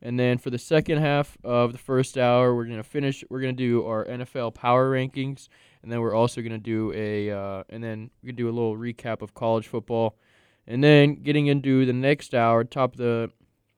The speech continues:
second hour, we're gonna finish college football and then give our playoff predictions of who we have in our top four right now.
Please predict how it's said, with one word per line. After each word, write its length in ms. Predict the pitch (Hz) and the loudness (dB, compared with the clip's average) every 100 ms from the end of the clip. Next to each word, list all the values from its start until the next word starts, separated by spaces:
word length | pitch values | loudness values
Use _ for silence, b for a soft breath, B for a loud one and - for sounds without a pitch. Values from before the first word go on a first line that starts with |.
| _ _ - | _ _ -20
second 400 | - 156 139 123 | -2 2 2 0
hour, 240 | 120 123 | 2 2
we're 60 | 123 | 2
gonna 120 | 123 | 0
finish 440 | - 139 131 127 - _ _ _ _ _ | -6 -4 -4 -4 -12 _ _ _ _ _
college 360 | - 139 127 120 | -10 -2 0 0
football 480 | 147 131 139 127 131 | -4 -2 2 4 4
and 160 | 120 | 0
then 220 | 120 117 117 | -4 -6 -6
give 180 | 117 | -6
our 100 | 113 | -4
playoff 440 | 107 - 117 117 - | -4 -4 -2 -2 -2
predictions 580 | 117 104 101 107 98 104 | -8 -10 -12 -16 -16 -16
of 140 | 92 | -14
who 100 | 117 | -8
we 120 | 110 | -6
have 180 | 110 107 | -4 -6
in 60 | 101 | -8
our 80 | 98 | -14
top 240 | 117 104 | -8 -8
four 260 | - 113 104 | -6 -8 -8
right 180 | 98 | -10
now. 300 | 101 101 98 | -12 -12 -12